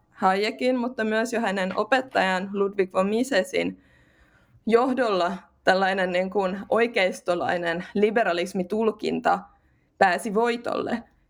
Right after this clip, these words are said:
Ja tätä tehtiin, niin kuin, todella systemaattisella tavalla Yhdysvaltojen, Yhdysvalloissa. Jopa, niin kuin, C I A oli perustanut tyyliin oman pikkukomiteansa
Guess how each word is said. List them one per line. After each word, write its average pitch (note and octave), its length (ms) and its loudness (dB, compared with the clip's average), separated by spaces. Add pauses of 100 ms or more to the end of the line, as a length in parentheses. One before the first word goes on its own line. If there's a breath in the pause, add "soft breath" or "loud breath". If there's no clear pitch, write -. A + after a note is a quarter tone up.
(160)
Ja A3 100 4
tätä B3 260 0
tehtiin, C4 540 0
niin F#3+ 160 -2
kuin, G#3+ 140 -2
todella A3+ 500 0
systemaattisella F3+ 920 0
tavalla F#3 480 0
Yhdysvaltojen, F#3 1000 -2 (180)
Yhdysvalloissa. F#3 840 0
Jopa, G#3 240 0
niin G#3 160 0
kuin, A#3 100 -4
C - 120 -6
I B3+ 200 2
A F#3+ 640 0
oli F3+ 120 0
perustanut F#3+ 640 -2
tyyliin F3+ 320 0
oman F#3+ 400 -2 (340 soft breath)
pikkukomiteansa G#3+ 1120 0